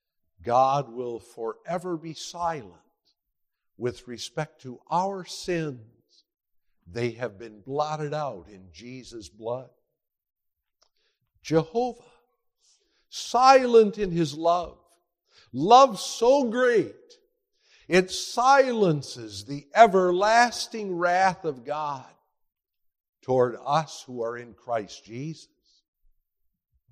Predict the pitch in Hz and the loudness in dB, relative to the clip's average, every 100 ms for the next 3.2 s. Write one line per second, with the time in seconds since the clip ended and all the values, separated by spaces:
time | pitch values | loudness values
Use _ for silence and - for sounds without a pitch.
0 | _ _ _ _ _ _ _ _ _ _ | _ _ _ _ _ _ _ _ _ _
1 | _ _ _ - 92 131 147 131 - 107 | _ _ _ -16 -2 0 0 0 2 2
2 | 92 - 110 98 95 92 92 98 90 98 | -2 -8 -8 -8 -12 -14 -16 -20 -16 -14
3 | 101 107 | -14 -18